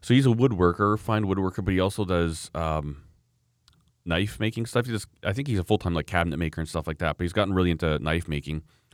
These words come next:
Rodney is his name. He's from Ontario. Um, but he said, uh, you know,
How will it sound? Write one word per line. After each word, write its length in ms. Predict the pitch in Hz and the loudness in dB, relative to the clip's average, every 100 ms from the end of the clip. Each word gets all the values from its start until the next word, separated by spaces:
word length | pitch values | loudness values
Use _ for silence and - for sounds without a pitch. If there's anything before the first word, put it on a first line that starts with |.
| - | -2
Rodney 420 | 87 98 98 87 | 2 4 4 0
is 100 | 78 | 0
his 160 | 76 | -4
name. 300 | 78 76 78 - _ - | -2 -2 -2 -8 _ -12
He's 180 | 87 95 | -8 -6
from 220 | - 90 | -2 0
Ontario. 680 | 82 78 - 87 80 73 76 - _ _ _ _ _ _ - | 0 -2 0 0 2 0 -4 -10 _ _ _ _ _ _ -4
Um, 400 | 82 80 73 69 - _ - - _ _ _ _ - | -2 0 -2 -10 -16 _ -20 -20 _ _ _ _ 4
but 260 | 101 95 92 | 8 8 6
he 140 | 104 | 2
said, 380 | 98 110 101 101 | 4 4 4 2
uh, 400 | 101 98 95 95 50 - - | 2 4 2 0 -6 -16 0
you 300 | 147 120 101 | 4 4 4
know, 160 | 123 | -2